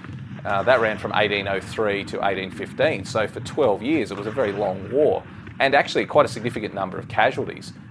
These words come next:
We're talking about three million casualties during the, the Napoleonic Wars. Three million people died during that conflict. And if we add civilians, civilians were caught up in many facets of that war,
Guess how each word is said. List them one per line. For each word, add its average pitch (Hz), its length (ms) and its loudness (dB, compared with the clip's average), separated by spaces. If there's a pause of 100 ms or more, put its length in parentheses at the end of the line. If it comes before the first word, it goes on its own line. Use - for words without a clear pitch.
We're 113 100 0
talking 104 640 0
about 110 640 4
three 110 340 2
million 98 460 -2 (220)
casualties 95 640 -4
during 90 460 -8 (220)
the, 87 180 -8 (720)
the 98 140 -10
Napoleonic 87 600 -8
Wars. 87 340 -10 (540)
Three 113 220 4
million 95 300 -4
people 92 300 -6
died 87 500 4 (240)
during 90 440 -8
that - 280 -6
conflict. 104 560 -2
And 104 60 -10
if 95 80 -10
we 104 140 0
add 110 120 2
civilians, 90 540 -6
civilians 95 340 -8
were 87 80 -12
caught 92 280 -6
up 92 180 -4
in 90 80 -12
many 90 200 -12
facets - 420 -8
of 92 80 -18
that - 240 -8
war, 95 480 -2